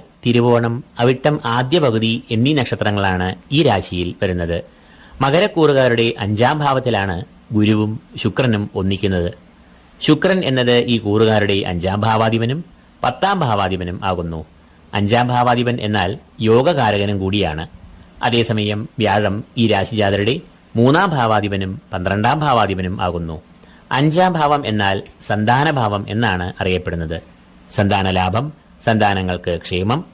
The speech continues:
വിദ്യാപുരോഗതി, അംഗീകാരം എന്നിവ ഇക്കാലത്ത് ഉണ്ടാകും. ഔദ്യോഗികപരമായും ഏറെ അനുകൂലമായ കാലമാണ് ഇത്. ഉപരിപഠനം, വിദേശത്ത് ജോലി, വിദേശത്ത് യാത്ര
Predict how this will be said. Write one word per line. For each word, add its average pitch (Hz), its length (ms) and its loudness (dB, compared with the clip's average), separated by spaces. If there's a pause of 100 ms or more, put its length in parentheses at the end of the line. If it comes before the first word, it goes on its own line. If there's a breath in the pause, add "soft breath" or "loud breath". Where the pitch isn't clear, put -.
(320)
വിദ്യാപുരോഗതി, 113 880 0 (400)
അംഗീകാരം 120 680 0
എന്നിവ 92 240 -2 (240)
ഇക്കാലത്ത് 90 520 -2 (120)
ഉണ്ടാകും. 87 400 -2 (580 loud breath)
ഔദ്യോഗികപരമായും 131 1000 2 (100)
ഏറെ 104 280 0 (120)
അനുകൂലമായ 98 880 0
കാലമാണ് 92 540 -2 (120)
ഇത്. 87 180 -2 (440)
ഉപരിപഠനം, 113 560 2 (360)
വിദേശത്ത് 107 600 -2
ജോലി, 98 360 0 (380)
വിദേശത്ത് 107 500 0
യാത്ര 92 360 0